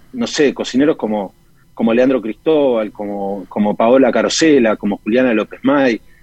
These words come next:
eh, y, y cuando vos les ves mover las manos, decís,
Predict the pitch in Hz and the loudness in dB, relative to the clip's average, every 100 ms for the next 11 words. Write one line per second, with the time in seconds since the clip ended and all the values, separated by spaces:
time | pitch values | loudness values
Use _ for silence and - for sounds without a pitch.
0 | - - - 104 104 104 107 104 104 101 | -20 -20 -10 -4 -2 -2 -4 -4 -6 -10
1 | - - 131 - 127 120 139 139 180 214 | -12 0 0 2 0 2 2 4 6 4
2 | 170 190 175 170 175 160 175 214 127 - | 4 4 4 4 2 0 -2 -2 -4 -8
3 | - | -14